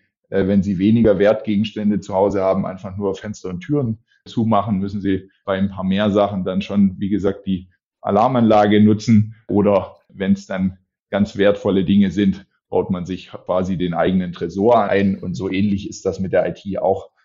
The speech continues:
zu verstehen. Je schützenswerter die Daten sind, desto stärker kann man sie letztendlich absichern,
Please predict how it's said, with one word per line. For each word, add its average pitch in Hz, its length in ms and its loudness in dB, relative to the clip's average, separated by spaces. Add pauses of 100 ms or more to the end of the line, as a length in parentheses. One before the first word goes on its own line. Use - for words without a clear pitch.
zu - 160 -16
verstehen. 98 540 0
Je 90 100 -2
schützenswerter 95 720 -6
die 82 160 -6
Daten 90 400 -4
sind, 92 320 -4 (300)
desto 90 260 -10
stärker 87 640 -2 (220)
kann 90 180 0
man 90 160 -2
sie 92 160 -6
letztendlich 87 640 -4
absichern, 98 760 -2